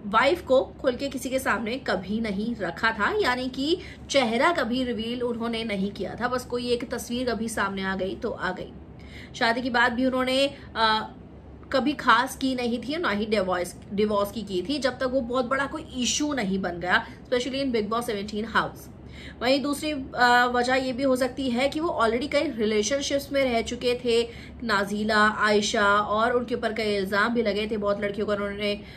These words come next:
अ, इस्तेमाल किया है, जैसे कि अंजलि अरोड़ा ने भी वो इल्ज़ाम लगाया था। तो महजबी के साथ जो उनका relation था, वो उसे secret इसलिए ही रख रहे थे कि भाई चोरी छुपे ही सब कुछ होगा, गुपचुप ही शादी होगी, उसके बाद उसका ऐलान कर देंगे और बस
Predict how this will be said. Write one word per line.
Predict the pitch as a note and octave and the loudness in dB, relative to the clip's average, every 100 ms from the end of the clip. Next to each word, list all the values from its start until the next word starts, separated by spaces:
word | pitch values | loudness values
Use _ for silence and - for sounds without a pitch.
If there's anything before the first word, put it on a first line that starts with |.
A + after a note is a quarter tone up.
| - G3+ | -8 2
अ, | G3 F#3 F#3 | 4 4 2
इस्तेमाल | G#3 A3+ G#3 A3 | -2 0 2 2
किया | G#3+ G#3 G3 | 2 2 2
है, | F#3+ G3 | 2 -2
जैसे | F#3+ G3 | -4 -4
कि | G#3+ | -2
अंजलि | G3+ G#3 A3 | -2 -2 0
अरोड़ा | G#3+ G3+ G#3+ | 2 2 0
ने | A3 | -2
भी | G#3+ G3 | -2 0
वो | G3+ | 2
इल्ज़ाम | G#3 G3+ F#3+ G3 | 2 0 0 0
लगाया | F#3 F#3 F#3+ | 0 0 0
था। | G3 - - - - - - | -4 -10 -14 -18 -16 -6 6
तो | C#4+ D4+ C4+ | 8 8 4
महजबी | A#3+ A3+ F#3+ | 2 4 2
के | C#4+ | 0
साथ | C#4 C#4 C#4 D4+ | 4 4 4 -2
जो | C#4 | -2
उनका | D4 D4+ D4+ | 0 2 2
relation | C#4 B3 B3 C#4 C#4+ | 4 2 0 -2 -4
था, | - B3 E4+ - - - - - | 2 4 4 2 -14 -18 -18 -4
वो | G#3 C#4+ F#4 - C4+ | 4 6 6 0 -6
उसे | C#4 | -4
secret | C#4 C#4 A#3+ C#4+ C4+ | -4 -4 -2 -2 -2
इसलिए | B3 B3+ C4+ | -2 0 0
ही | C4+ | 2
रख | C#4 C4+ | 2 2
रहे | C#4 C#4+ | 2 2
थे | C#4+ C4+ | 2 2
कि | F4 - | 0 0
भाई | C4+ | 0
चोरी | C4+ C4 B3 C4+ | 2 2 0 0
छुपे | C4+ B3 | 0 2
ही | C4 | 0
सब | B3+ B3 | -2 -2
कुछ | B3+ B3+ | -2 4
होगा, | C#4 C4+ C4 - - - | 6 6 0 -4 -16 0
गुपचुप | C4 - C#4+ | 0 0 -4
ही | C#4 | -2
शादी | C4+ A#3 A#3 | 2 2 2
होगी, | B3+ B3+ A#3 B3 B3 | 2 2 0 -6 -8
उसके | B3 A#3+ | -2 2
बाद | A#3+ A#3 | 2 2
उसका | A#3 A#3 | 0 0
ऐलान | F#3+ G#3 C4+ | 4 4 4
कर | B3+ A#3+ | 2 0
देंगे | B3 B3 A#3+ - - - | -2 -2 -4 -8 -14 -2
और | A3 | 0
बस | G3 F#3 - | 0 -2 -4